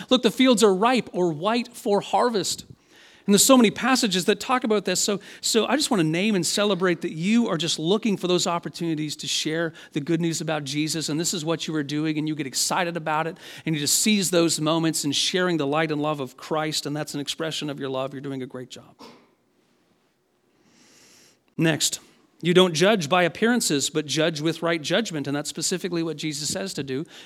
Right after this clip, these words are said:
in chapter seven, verse twenty-four. So you've got that clarity of thought. A clarity of thought, and you've got a humble spirit, and you, and you, you live and work and walk and study or whatever with integrity. You never,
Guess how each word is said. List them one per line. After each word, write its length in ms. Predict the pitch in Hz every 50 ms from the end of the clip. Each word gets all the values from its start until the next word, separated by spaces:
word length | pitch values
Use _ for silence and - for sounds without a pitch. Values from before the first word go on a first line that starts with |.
| -
in 80 | 156 147
chapter 320 | - - 160 160 - 151
seven, 340 | 143 - - 165 160 170 170
verse 200 | 151 156 151 -
twenty-four. 420 | - - 180 170 156 - 175 160
So 120 | 127 - 175
you've 80 | 165
got 120 | - 208 208
that 140 | - - -
clarity 320 | - 185 190 180 175 165
of 80 | 151 -
thought. 420 | - - 151 135 120 110 - - _ _ _ _ _ _ _ _ _ _ _ _ _ - - - - _
A 60 | -
clarity 460 | - - - - 180 190 202 208 214
of 80 | 190 -
thought, 320 | - - 196 180 185 -
and 100 | - 165
you've 80 | 156 147
got 140 | 143 147 117
a 160 | 107 - -
humble 300 | - 202 220 208 190 180
spirit, 520 | - - - - - 170 170 175 165 - - -
and 160 | - 143 147
you, 160 | 139 135 143 139
and 140 | - 143 143
you, 140 | 135 131 123 - - - _
you 160 | - 151 143
live 260 | 135 151 170 196 175 180
and 160 | 156 151 147
work 260 | 151 165 175 180 -
and 140 | - 135 131
walk 400 | 127 139 156 160 165 165 165 -
and 180 | 143 127 117 - - - -
study 420 | - - - - 170 170 170 170
or 60 | 156 147
whatever 280 | 143 147 160 156 160
with 240 | 151 156 143 151 -
integrity. 800 | - 151 139 135 - - - 175 196 175 170 175 170 - - 170
You 200 | 160 160 175 185
never, 280 | 214 226 208 202 185